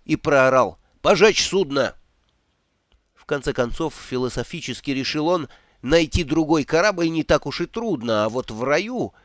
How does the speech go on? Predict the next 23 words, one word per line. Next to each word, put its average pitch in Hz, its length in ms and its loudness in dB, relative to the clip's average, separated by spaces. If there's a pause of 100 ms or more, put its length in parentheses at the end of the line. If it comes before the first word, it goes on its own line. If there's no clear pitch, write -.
(160)
который 131 400 0
так 135 240 2
рекламируют 127 800 0
муллы, 147 540 -4 (580)
придется 165 560 0
очень 156 540 -2
долго 123 320 -2
ждать, 135 400 0 (360)
прежде 160 560 0
чем 127 220 -6
тебе 120 320 -2
предоставят 117 720 -2
другую 117 540 -4
жизнь. 80 480 -12 (760)
Чтобы 127 340 0
этот 117 280 0
волшебный 113 600 -4
ящик 139 400 -4
до 127 160 -2
скончания 139 640 0
веков 131 380 -4
жрал 127 420 0
омаров. 113 520 -2